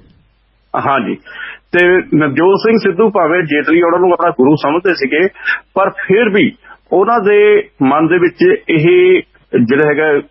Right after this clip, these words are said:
ਦੁੱਖ ਸੀਗਾ, ਰੰਜਿਸ਼ ਸੀਗੀ ਕਿ ਉਸ ਦੀ ਸੀਟ ਜਿਹੜੀ, ਅਮ, ਖੋਣ ਦੇ ਵਿੱਚ ਅਕਾਲੀ ਦਲ ਦਾ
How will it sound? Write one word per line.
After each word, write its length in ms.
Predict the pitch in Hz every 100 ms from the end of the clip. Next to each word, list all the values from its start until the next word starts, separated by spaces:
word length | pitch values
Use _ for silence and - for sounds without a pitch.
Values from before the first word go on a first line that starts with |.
| _ _ 120
ਦੁੱਖ 220 | 113 196 190 156
ਸੀਗਾ, 480 | 143 143 151 151 - -
ਰੰਜਿਸ਼ 440 | 143 135 160 190
ਸੀਗੀ 500 | - 131 127 147 170
ਕਿ 360 | 160 - 165 180 -
ਉਸ 260 | 160 156 135
ਦੀ 120 | 165
ਸੀਟ 460 | 170 - 151 160 156 165 170 170 - - -
ਜਿਹੜੀ, 320 | 147 156 170 156
ਅਮ, 440 | - - 143 123
ਖੋਣ 400 | 127 - 202 220
ਦੇ 140 | 196
ਵਿੱਚ 400 | 139 - 147 151 156 - - -
ਅਕਾਲੀ 320 | 156 123 170 170
ਦਲ 220 | 151 123
ਦਾ 140 | 135